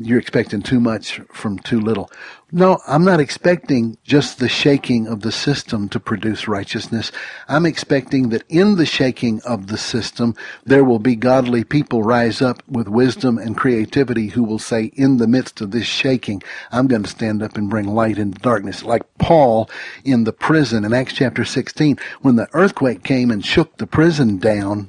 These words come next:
to the f-, to the ground, Paul didn't stand up and say, "Hot dog, the Romans are getting crushed and I'm getting out of here." When, when the jailer got ready to kill himself because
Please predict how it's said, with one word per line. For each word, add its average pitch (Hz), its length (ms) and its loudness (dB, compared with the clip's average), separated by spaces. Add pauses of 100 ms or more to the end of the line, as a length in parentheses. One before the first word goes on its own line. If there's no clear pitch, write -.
to 117 100 -2
the 95 100 -6
f-, - 360 -16
to 113 120 -2
the 101 80 -2
ground, 104 440 -4 (480)
Paul 175 260 6
didn't 135 200 4
stand 143 300 2
up 143 40 -2
and 127 120 -4
say, 123 100 0
"Hot 156 280 0
dog, 139 320 2
the 110 100 0
Romans 139 420 4
are 131 40 0
getting 127 280 -2
crushed 156 400 0
and 107 100 -4
I'm 160 140 4
getting 139 260 2
out 104 180 0
of - 40 -8
here." 90 220 -10 (1900)
When, 131 240 4
when 127 160 6
the 107 100 0
jailer 131 380 4
got 120 340 0
ready 120 160 2
to 107 80 2
kill 185 200 2
himself 113 520 -2
because 113 320 -4